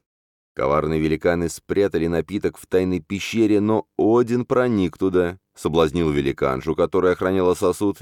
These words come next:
и уговорил её дать ему попробовать волшебный мёд. У него созрела идея принести его в Асгард, и чтобы сделать это, Один превратился в орла. Набрав полный клюв мёда поэзии, он полетел к верхним ветвям мирового древа, по пути расплескав немного удивительного напитка.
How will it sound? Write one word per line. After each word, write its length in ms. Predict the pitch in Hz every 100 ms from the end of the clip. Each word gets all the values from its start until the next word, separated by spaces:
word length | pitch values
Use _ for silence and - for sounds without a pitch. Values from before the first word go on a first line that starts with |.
| -
и 160 | 101 -
уговорил 540 | 147 131 127 117 127
её 140 | 135 113
дать 240 | 98 -
ему 220 | 107 117
попробовать 540 | 127 113 82 78 87 101
волшебный 460 | 104 - 76 85
мёд. 380 | 101 67 52 _ _ _ _ -
У 60 |
него 240 | 76 78 85
созрела 480 | 85 78 87 80
идея 260 | 78 85 85
принести 440 | 73 85 82 -
его 200 | 90 82
в 160 | 92 120
Асгард, 440 | 151 85 78 69
и 60 | 87
чтобы 280 | - 104 104
сделать 420 | 87 143 156 -
это, 300 | 98 92 80 _ _
Один 300 | - 147 156
превратился 680 | 135 98 82 82 113 113 107
в 120 | 92
орла. 460 | 104 98 65 - - _ _ _ _ -
Набрав 440 | 73 78 127 151
полный 360 | - 147 139 117
клюв 380 | - 117 123 -
мёда 360 | 90 113 98
поэзии, 840 | 85 90 85 98 123 78 67 52 - _
он 200 | - 165
полетел 360 | 143 131 156 143
к 100 | 101
верхним 520 | 98 147 - 120 123
ветвям 440 | 90 104 110 127
мирового 520 | 117 110 113 120 117 107
древа, 460 | 110 131 113 85
по 160 | 76 82
пути 240 | 92 98
расплескав 580 | 80 - 87 82 135 -
немного 300 | 95 113 117
удивительного 560 | 110 104 107 107 107 107
напитка. 640 | 107 - 69 - 57